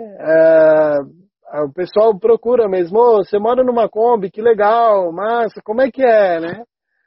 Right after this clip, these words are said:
Ah, tenho amigas mesmo, né? Então a gente acaba fazendo esse link, né?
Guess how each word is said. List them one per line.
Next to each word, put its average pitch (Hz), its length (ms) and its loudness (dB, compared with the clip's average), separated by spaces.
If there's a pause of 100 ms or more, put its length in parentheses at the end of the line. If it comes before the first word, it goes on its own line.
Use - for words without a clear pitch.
(260)
Ah, 170 420 2
tenho 214 160 2
amigas 220 560 0
mesmo, 170 380 -2
né? 180 120 -2
Então 196 220 -4
a 220 80 -2
gente 214 240 -4
acaba 214 360 -2
fazendo 202 680 -2
esse 160 300 -8
link, 170 440 -2
né? 180 240 -10